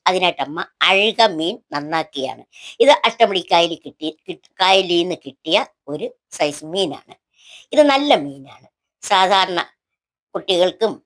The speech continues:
വലിയവർക്കും എല്ലാവർക്കും ഒരേപോലെ കഴിക്കാവുന്ന മീനാണ്. അതമ്മ നന്നാക്കി ദാ കഷണങ്ങളാക്കി വെച്ചിട്ടുണ്ട്. ഇനി അതിന്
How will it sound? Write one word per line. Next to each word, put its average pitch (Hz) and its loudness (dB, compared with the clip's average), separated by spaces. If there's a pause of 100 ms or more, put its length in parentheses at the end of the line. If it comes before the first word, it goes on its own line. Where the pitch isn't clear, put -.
വലിയവർക്കും 170 0 (200)
എല്ലാവർക്കും 220 2
ഒരേപോലെ 180 0
കഴിക്കാവുന്ന 160 -6 (200)
മീനാണ്. 117 -20 (760)
അതമ്മ 139 -4 (120)
നന്നാക്കി 151 -8 (300)
ദാ 123 -20 (380)
കഷണങ്ങളാക്കി 131 -10
വെച്ചിട്ടുണ്ട്. - -20 (2750)
ഇനി 277 4 (120)
അതിന് 175 0